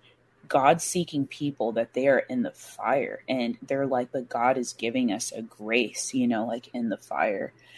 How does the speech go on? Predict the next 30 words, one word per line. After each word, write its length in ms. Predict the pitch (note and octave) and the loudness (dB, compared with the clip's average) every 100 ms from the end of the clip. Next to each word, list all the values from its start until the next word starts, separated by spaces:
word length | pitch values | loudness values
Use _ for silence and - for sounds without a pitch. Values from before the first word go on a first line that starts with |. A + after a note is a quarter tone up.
| - - | -20 -10
And 120 | C#3 D3 | 0 2
I'm 140 | G3+ | 4
just 220 | G#3+ - | 2 0
looking 280 | D3+ - D3 | -2 0 2
at 140 | B2 | 2
people 380 | - C#3 C#3 C3+ | 0 -8 -2 0
and 80 | B2+ | 0
I'm 100 | C3 | -2
like, 180 | B2+ B2+ | -4 -4
"Lord, 340 | C#3+ D3 C#3 B2 | 0 2 2 0
you 180 | D3 G#3 | 2 4
are 120 | G3 | 6
allowing, 640 | C3+ A2 A2+ C#3+ C3 G#2+ - _ _ - | 4 2 0 2 2 -2 -6 _ _ -20
like, 280 | - - _ _ - | -20 -20 _ _ 0
the 60 | |
most 200 | D3+ C#3+ | 2 2
amazing 480 | C3 C3 B2+ C#3+ D3 | 2 4 4 4 2
people 560 | C#3 C3+ B2+ B2+ A#2+ - _ _ - - | -2 -6 -8 -6 -6 -8 _ _ -20 -12
to 100 | - | -6
go 260 | B2+ C3+ C3+ | 2 4 4
through 240 | - C3+ | 2 -2
hard 340 | B2 B2+ A#2+ A#2+ | 2 4 4 2
things." 520 | D3 C3 A#2 B2 - | 4 4 4 0 -4
And 200 | C3+ C3 | 0 2
then 100 | A#2+ | 2
I 100 | A#2+ | 2
get 180 | A#2+ A2+ | 2 2
home 280 | - D#3+ E3 | 2 2 4
last 320 | B2+ - - | 2 -2 -4
night 260 | A#2 A2 | -2 -2